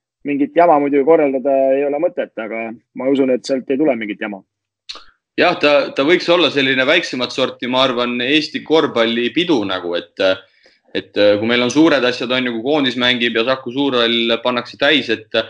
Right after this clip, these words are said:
Speaker 2: et miks mitte, ta võikski olla selline, et sinna tulevad kõik kokku, eks, noored, vanad, naised, mehed, on ju, kõik mängivad seal ühes linnas selle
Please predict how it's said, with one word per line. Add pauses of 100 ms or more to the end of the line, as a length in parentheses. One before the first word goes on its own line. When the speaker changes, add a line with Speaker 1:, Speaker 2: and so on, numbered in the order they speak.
(460)
Speaker 2:
et
miks
mitte,
ta
võikski
olla
selline,
et
sinna
tulevad
kõik
kokku,
eks,
noored,
vanad,
naised,
mehed,
on
ju,
kõik
mängivad
seal
ühes
linnas
selle